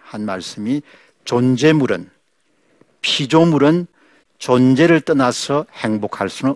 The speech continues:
없더라. 그게 제가 오십 중반에, 예, 깨우친 큰 그런 진리입니다. 확신입니다.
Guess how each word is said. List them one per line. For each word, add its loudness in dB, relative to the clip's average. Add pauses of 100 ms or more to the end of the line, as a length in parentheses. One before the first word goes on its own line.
없더라. -4 (840)
그게 -6
제가 0
오십 -2
중반에, 0 (400)
예, -4
깨우친 -8
큰 -8
그런 -4
진리입니다. -8 (240)
확신입니다. -12